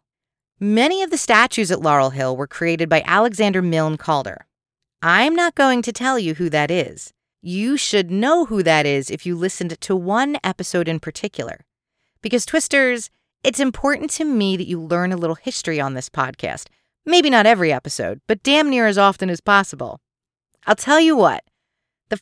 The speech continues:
first person who tweets me the episode title where I talked about Alexander Milne Calder wins a Twisted Philly t-shirt.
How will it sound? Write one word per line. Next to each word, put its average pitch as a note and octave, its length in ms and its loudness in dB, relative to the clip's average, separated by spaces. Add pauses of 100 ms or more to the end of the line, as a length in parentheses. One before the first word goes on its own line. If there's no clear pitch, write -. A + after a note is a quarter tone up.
first D#4 420 4
person G#3+ 400 2
who F#3+ 160 -4
tweets - 540 -8
me C3+ 160 -4
the C#3 220 -6
episode B3 480 0
title D#3+ 320 0
where D#3+ 200 2
I A#3+ 200 4
talked - 400 0
about D#3 260 2
Alexander F#3+ 580 0
Milne D#3+ 340 -2
Calder C#3 500 0 (100)
wins A#3+ 480 4
a - 160 -2
Twisted C#4+ 400 -2
Philly G3 300 0
t-shirt. - 420 -8